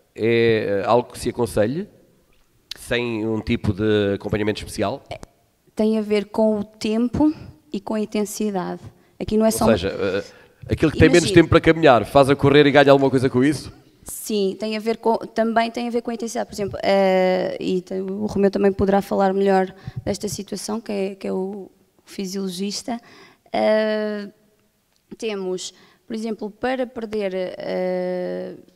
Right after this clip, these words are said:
Speaker 2: massa gorda, temos uma intensidade de quarenta a sessenta por cento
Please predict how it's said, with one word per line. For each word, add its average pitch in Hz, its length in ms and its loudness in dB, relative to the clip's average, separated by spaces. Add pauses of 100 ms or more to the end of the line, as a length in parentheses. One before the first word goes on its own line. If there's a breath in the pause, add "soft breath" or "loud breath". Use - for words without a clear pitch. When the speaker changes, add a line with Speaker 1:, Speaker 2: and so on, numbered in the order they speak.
(140)
Speaker 2:
massa 190 340 -6
gorda, 220 520 -6 (320 soft breath)
temos 214 300 -6
uma 214 140 -4
intensidade 202 640 -6
de - 40 -20
quarenta 202 560 -6
a 196 60 -10
sessenta 190 480 -12
por - 200 -20
cento 196 720 -6